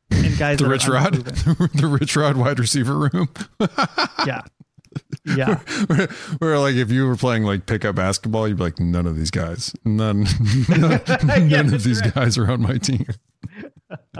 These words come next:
Speaker 2: Um,
Speaker 1: Um,
Speaker 2: yeah, that's like, uh, and I, look, I mean, Oregon State has trouble, you know, like, you're not gonna be able to necessarily go out and recruit, you know, like,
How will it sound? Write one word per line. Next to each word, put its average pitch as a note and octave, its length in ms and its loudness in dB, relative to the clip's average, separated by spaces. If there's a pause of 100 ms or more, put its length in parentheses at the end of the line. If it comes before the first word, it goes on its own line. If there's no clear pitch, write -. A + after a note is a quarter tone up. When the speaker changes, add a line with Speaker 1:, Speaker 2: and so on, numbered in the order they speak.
(920)
Speaker 2:
Um, D3+ 340 2 (300)
Speaker 1:
Um, D#3+ 400 2
Speaker 2:
yeah, B2 500 2
that's C3+ 480 0
like, C3 280 -2
uh, C#3 540 2
and D3+ 140 0
I, D3+ 140 -2
look, F3+ 440 0
I D#3+ 40 0
mean, F3 140 0
Oregon A3+ 260 2
State D3 260 0
has A#2+ 300 0
trouble, F2 680 -4 (160)
you G#2+ 140 -2
know, E2+ 200 0
like, F2 260 0 (100)
you're G#2+ 160 -2
not A#2+ 180 0
gonna G#2+ 140 0
be F#2 180 0
able F#2 180 0
to F#2 100 0
necessarily G2 440 0
go F#2+ 140 -2
out F#2+ 140 -2
and F#2 100 0
recruit, G2+ 580 0 (340)
you G2+ 140 0
know, E2+ 240 0
like, F2 320 -2